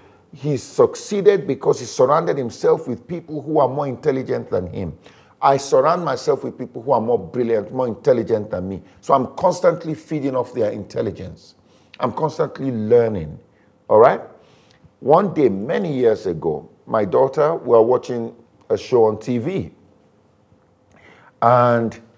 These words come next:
while we were watching the show, my phone rang.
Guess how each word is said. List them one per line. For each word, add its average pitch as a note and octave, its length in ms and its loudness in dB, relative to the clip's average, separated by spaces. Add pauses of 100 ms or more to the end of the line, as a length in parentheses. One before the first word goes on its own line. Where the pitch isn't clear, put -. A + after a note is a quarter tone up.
(240)
while C#3+ 340 6
we D#3+ 140 -2
were B2 100 6
watching A2+ 380 4
the F#2+ 80 -2
show, F2+ 480 0 (160)
my F#2 180 -2
phone G#2 320 -2
rang. D#2 420 -6